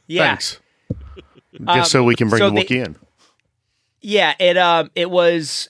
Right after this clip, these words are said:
Speaker 1: it was, there were some rushed story points, and they, uh, they just, they did jump around too much. Like I said, I, I wasn't expecting to see Mando at all.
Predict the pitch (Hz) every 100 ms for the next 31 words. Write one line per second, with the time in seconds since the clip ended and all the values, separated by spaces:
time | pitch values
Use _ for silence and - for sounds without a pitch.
0 | - 180 165 165 170 139 175 160 165 147
1 | 170 - - 175 170 - 170 165 156 -
2 | - 147 147 143 147 143 131 - 135 139
3 | 139 135 139 139 131 120 _ _ _ _
4 | _ _ _ _ _ _ _ _ _ _
5 | - 143 160 165 165 151 165 185 175 220
6 | 208 165 156 160 190 175 170 180 - 160
7 | - 175 202 185 208 262 240 175 208 208
8 | 170 151 254 196 147 135 127 127 156 202
9 | 110 -